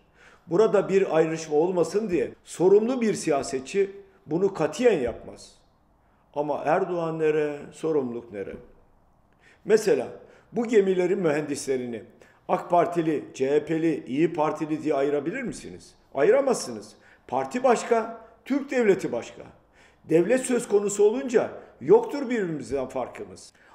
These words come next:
Anlamıyorlar. Bu kafayla devlet kalmaz, devlet. Söz konusu Türkiye ise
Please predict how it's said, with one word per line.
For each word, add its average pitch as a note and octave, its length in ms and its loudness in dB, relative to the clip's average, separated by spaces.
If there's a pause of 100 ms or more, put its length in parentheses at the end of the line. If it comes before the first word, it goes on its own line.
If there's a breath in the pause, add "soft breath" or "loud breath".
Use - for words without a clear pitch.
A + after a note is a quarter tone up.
(120 soft breath)
Anlamıyorlar. F#3+ 680 4 (400 loud breath)
Bu C4+ 140 -4
kafayla G3 540 2
devlet F3 360 0
kalmaz, A#2 400 -4
devlet. C#3+ 440 0 (560 soft breath)
Söz - 340 0
konusu F3 420 -6
Türkiye G#3+ 380 0
ise F#3+ 360 -2